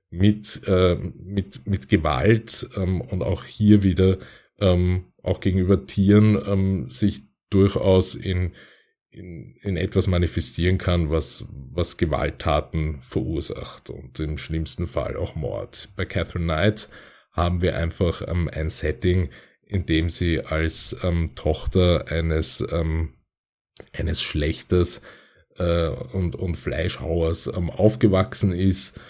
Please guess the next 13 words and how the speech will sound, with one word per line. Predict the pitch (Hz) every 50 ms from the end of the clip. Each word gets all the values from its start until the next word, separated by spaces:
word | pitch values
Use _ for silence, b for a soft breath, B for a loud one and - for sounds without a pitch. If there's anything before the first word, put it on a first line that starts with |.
| B B B B B _ _ -
und, | 90 87 85 82 78 - - - - -
ähm, | 92 85 82 82 76 69
hat | 80 76 69 - - - _ -
dementsprechend | - 82 78 85 87 - - - 78 80 80 - - 85 80 80 - - -
einfach | - 82 85 87 - - 98 87 - - -
sämtlichen | - - - - - 95 107 123 - 110 101 - - 101 87 -
Bezug, | - - - _ _ _ - - - - 113 110 104 92 - - - - - - -
äh, | 98 92 87 85 85 80 - - - _ _ _ _ _ _ _ _
zur, | - - - 95 87 87 85 82 71 64 - - _ _ _ _ _ _ _ _ -
zur | - - 95
Leidensfähigkeit, | 85 78 - - 101 104 113 98 - - - 82 82 90 90 - - - 98 87 90 85 - - B B B B B B B B B B B B _ -
ähm, | - 90 87 87 87 82 -
gegenüber | - 101 90 90 87 82 - 98 90 85 95 92 90 90 92 85